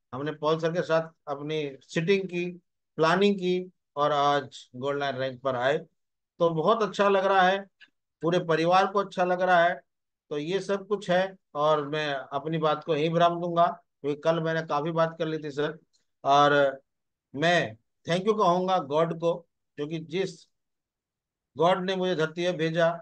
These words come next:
और सबसे बड़ा थैंक यू कहूंगा मिस्टर ली को, जो ऐसा प्लेटफॉर्म बनाया जहां आज हम सबकी लाइफ में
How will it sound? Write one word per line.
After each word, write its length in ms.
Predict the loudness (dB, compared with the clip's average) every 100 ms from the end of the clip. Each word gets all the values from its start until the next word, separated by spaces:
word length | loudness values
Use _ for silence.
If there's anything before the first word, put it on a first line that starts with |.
| -10 -6
और 180 | -6
सबसे 360 | -4 -8 -6 -2
बड़ा 260 | 2 4 2 -4 _ _ _ _ _
थैंक 140 | -6 -4
यू 60 |
कहूंगा 600 | -2 0 0 0 0 -2 -8
मिस्टर 320 | -10 -4 -4 -2
ली 180 | -4
को, 140 | -4 -4
जो 100 | -4
ऐसा 340 | -2 -2 -2
प्लेटफॉर्म 540 | -4 -6 -6 -4 -4 -2
बनाया 500 | 0 2 4 2 -2 _ _ _ -10
जहां 380 | -4 -2 0 2
आज 340 | 2 2 0 -12 _ _ _ _
हम 160 | -2 0
सबकी 380 | -2 -2 -4 -2
लाइफ 340 | 0 0 -2 -6
में 220 | -8